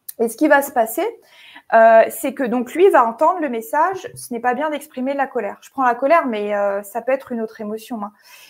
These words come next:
Et, euh, donc, il va le retenir finalement en lui. Là, ça va être vraiment le nœud qui va s'installer. Et ce qui va se passer, c'est que, bah, dans la vie, comme on a cette, euh, cette vibration, ce nœud, euh, aussi, bah, énergétique qui est à l'intérieur de nous, un phénomène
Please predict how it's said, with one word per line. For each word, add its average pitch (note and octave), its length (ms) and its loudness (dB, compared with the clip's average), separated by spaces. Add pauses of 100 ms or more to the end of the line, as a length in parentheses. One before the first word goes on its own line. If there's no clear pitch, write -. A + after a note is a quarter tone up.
(200)
Et, A#3+ 220 4
euh, A3+ 200 4
donc, A#3+ 260 -4
il C#4+ 40 -4
va C4+ 120 4
le B3+ 60 2
retenir B3+ 380 -4
finalement G3+ 480 -8
en F#3+ 40 -10
lui. A3 260 -6 (240)
Là, B3+ 280 0
ça C#4+ 180 -4
va A3+ 120 2
être G3 100 -2
vraiment A#3 280 -6
le B3+ 160 -4
nœud B3+ 200 -2
qui C4 180 -20
va A3 120 -8
s'installer. G#3+ 560 -12 (640)
Et A#3 100 2
ce A#3 80 -8
qui C#4+ 140 -4
va C#4 120 4
se C#4+ 120 -6
passer, B3 380 -4
c'est C#4+ 220 -6
que, B3+ 140 -10
bah, G#3 320 0
dans A3+ 160 -2
la A#3 160 2
vie, B3 300 -2
comme A3+ 300 -4
on G#3+ 180 -6
a C4+ 120 2
cette, A#3 380 -10
euh, G#3 260 -6 (140)
cette A3+ 220 -8
vibration, A#3+ 720 -4
ce C#4 180 -14
nœud, C4 380 -4 (140)
euh, G#3 200 -8
aussi, A3 300 -10
bah, A3 160 2
énergétique A3 600 -6
qui A#3 120 -10
est - 20 -4
à G#3+ 60 -6
l'intérieur G#3+ 500 -8
de G3+ 100 -12
nous, C#4+ 220 -6 (480)
un G#3+ 180 0
phénomène B3+ 640 -2